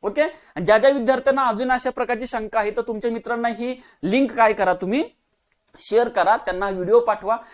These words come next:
मित्रांनो, आपल्या व्हिडिओला लाईक करा, शेअर करा आणि आपला जो चॅनेल आहे The Infinite अकॅडमीचा, तो नक्की सबस्क्राईब करा. थांबूयात आपण. धन्यवाद. आणि तुम्हाला कोर्स परचेस करण्यासाठी या, अ, YouTube-च्या जी आपली लिंक आहे, ओके, त्या लिंकवरती तुम्हाला काय केलेलं आहे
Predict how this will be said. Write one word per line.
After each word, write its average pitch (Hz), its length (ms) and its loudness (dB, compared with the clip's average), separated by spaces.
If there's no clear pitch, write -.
मित्रांनो, 262 320 0
आपल्या 254 240 0
व्हिडिओला 233 320 4
लाईक 226 300 0
करा, 247 160 -4
शेअर 220 260 -2
करा 196 300 -2
आणि 190 160 -4
आपला 220 220 2
जो 254 100 -2
चॅनेल 214 360 -4
आहे 170 160 -2
The 190 100 -4
Infinite 190 360 -6
अकॅडमीचा, 165 500 -4
तो 180 120 -10
नक्की 185 260 -6
सबस्क्राईब 196 400 -6
करा. 160 260 -2
थांबूयात 262 360 6
आपण. 254 280 4
धन्यवाद. 254 480 0
आणि 214 240 -6
तुम्हाला 262 360 2
कोर्स 262 260 0
परचेस 262 400 -4
करण्यासाठी 202 800 -2
या, 233 340 10
अ, 185 600 8
YouTube-च्या 254 800 4
जी 208 80 2
आपली 247 340 2
लिंक 277 260 0
आहे, 180 220 -2
ओके, 202 260 4
त्या 233 100 6
लिंकवरती 262 540 6
तुम्हाला 247 360 -2
काय 233 180 -2
केलेलं 208 300 -2
आहे 196 400 -2